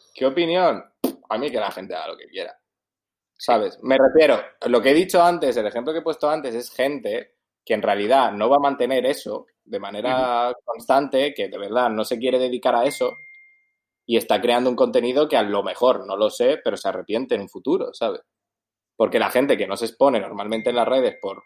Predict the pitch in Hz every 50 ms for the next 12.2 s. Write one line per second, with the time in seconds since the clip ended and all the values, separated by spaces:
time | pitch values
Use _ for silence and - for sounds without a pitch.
0 | _ - 101 98 98 98 92 90 - 117 92 113 107 - 113 113 117 131 151 131
1 | - - 95 92 90 90 - - 85 85 82 92 98 104 110 117 123 135 156 -
2 | - - - _ - - 107 113 113 101 101 101 107 107 101 - 107 101 110 120
3 | 135 147 135 - - - 110 120 - - 110 113 127 139 151 143 117 98 92 -
4 | 127 175 202 175 - - _ _ - - 139 113 143 - - _ _ _ _ _
5 | _ _ _ - 123 113 120 123 131 143 139 160 147 151 147 139 135 127 - -
6 | 107 95 - 92 87 - _ _ _ _ _ _ _ _ _ _ - 113 110 -
7 | - 117 110 104 110 120 113 101 95 95 95 - - 110 113 123 127 131 - _
8 | - - _ _ _ _ _ - 113 110 110 107 120 117 117 117 117 117 117 117
9 | 117 113 113 113 110 110 110 - _ _ _ _ _ - - 127 120 113 110 135
10 | 110 120 113 110 113 113 117 110 113 117 120 123 131 135 139 147 143 - - -
11 | - 101 98 98 95 - 104 101 98 113 113 110 113 104 113 123 - - 92 -
12 | - 107 98 82